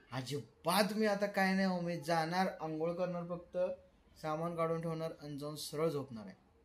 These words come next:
जर जे काय मग आता तो कुटाने माझे झाले ते सगळे तुम्ही बघितलेत.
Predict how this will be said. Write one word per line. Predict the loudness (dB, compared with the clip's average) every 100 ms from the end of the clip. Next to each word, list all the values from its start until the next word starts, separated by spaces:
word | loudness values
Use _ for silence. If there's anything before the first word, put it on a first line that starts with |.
| _ _ _ _ _ _ -20 -20 -20 _ -4
जर | 0 0 0 -2 -4 _ _ _ _ _ _ -20 _ _ _ _ _ _ _ -8
जे | -4
काय | -2 -2
मग | -2
आता | -2 -4 -4 -6
तो | -6
कुटाने | -6 -6 -4 -4
माझे | -4 -4 -4
झाले | -2 -2 -2
ते | -4
सगळे | -4 -4 -4
तुम्ही | -4 -2
बघितलेत. | -2 -4 -6 -10